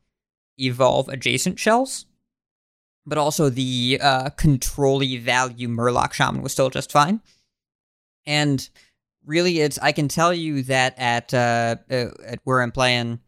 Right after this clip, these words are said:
that there is a total Denathrius meta forming. There is a lot of Denathrius going around, a lot of Druid, a lot of Shaman.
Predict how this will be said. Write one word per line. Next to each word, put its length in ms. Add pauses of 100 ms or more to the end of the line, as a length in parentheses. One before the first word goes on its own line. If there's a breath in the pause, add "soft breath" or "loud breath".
(580)
that 260
there 460
is 160
a 240
total 420
Denathrius 680
meta 220
forming. 420
There 160
is 100
a 60
lot 480
of 80
Denathrius 640
going 180
around, 300
a 60
lot 200
of 60
Druid, 300
a 20
lot 160
of 80
Shaman. 440